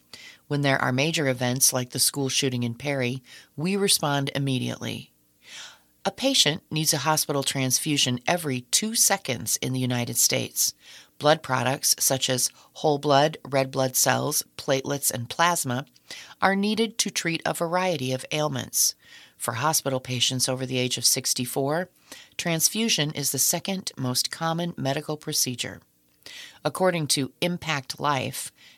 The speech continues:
that's an Eastern Iowa blood bank, three point five percent to five point one percent of hospital stays involve a transfusion of whole blood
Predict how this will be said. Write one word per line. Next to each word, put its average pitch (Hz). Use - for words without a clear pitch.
that's 131
an 131
Eastern 135
Iowa 135
blood 120
bank, 120
three 220
point 226
five 156
percent 135
to 147
five 147
point 147
one 147
percent 120
of 123
hospital 131
stays -
involve 156
a 226
transfusion 143
of 120
whole 170
blood 123